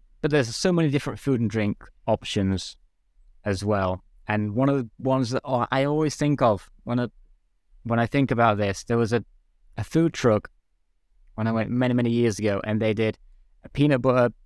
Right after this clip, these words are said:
jelly, and banana fried sandwich, which was dipped in batter, deep fried, topped with icing sugar.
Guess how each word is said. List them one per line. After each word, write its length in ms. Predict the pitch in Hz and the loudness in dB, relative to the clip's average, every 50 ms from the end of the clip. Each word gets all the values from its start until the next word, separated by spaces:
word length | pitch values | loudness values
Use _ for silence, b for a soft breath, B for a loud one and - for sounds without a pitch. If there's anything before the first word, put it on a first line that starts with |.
| - - 120 | -20 -14 -4
jelly, 420 | - 131 120 113 113 110 110 - - | 0 2 2 4 4 2 0 -2 -2
and 140 | - 101 98 | -6 -4 -2
banana 500 | 107 110 120 120 117 110 101 98 95 90 _ _ _ _ _ _ - - - _ _ _ _ - _ _ _ _ - - - | 0 0 2 2 2 2 0 0 -2 -4 _ _ _ _ _ _ -20 -20 -20 _ _ _ _ -20 _ _ _ _ -20 -20 -20
fried 420 | - - - 135 135 139 143 135 | -10 0 2 4 4 4 4 2
sandwich, 600 | - - 131 123 117 110 104 104 101 92 - - - _ _ _ _ _ _ _ - - | 2 0 2 2 2 2 2 2 0 -2 -6 -16 -18 _ _ _ _ _ _ _ -16 -14
which 140 | - - | -8 -4
was 120 | 113 107 - | -4 -4 -2
dipped 260 | - 143 135 - - | 0 0 0 0 0
in 100 | 135 127 | 0 2
batter, 420 | 113 117 107 - - 107 101 98 - - - - - - - | 4 2 2 2 0 -2 -2 -2 -4 -8 -20 -20 -20 -8 -2
deep 180 | 131 135 - | -2 -2 -2
fried, 440 | - - 117 107 104 101 98 98 - - - _ _ _ _ _ _ _ - - _ - | 0 2 2 4 4 2 0 -2 -4 -10 -20 _ _ _ _ _ _ _ -20 -20 _ -2
topped 280 | - 135 - - - | -2 -2 0 0 0
with 220 | 120 117 110 98 - | 2 2 2 2 0
icing 360 | 117 113 113 104 - 107 104 | -2 -2 -2 0 0 -2 -2
sugar. 380 | 95 - 101 98 98 95 95 | -2 0 -2 0 0 -2 -2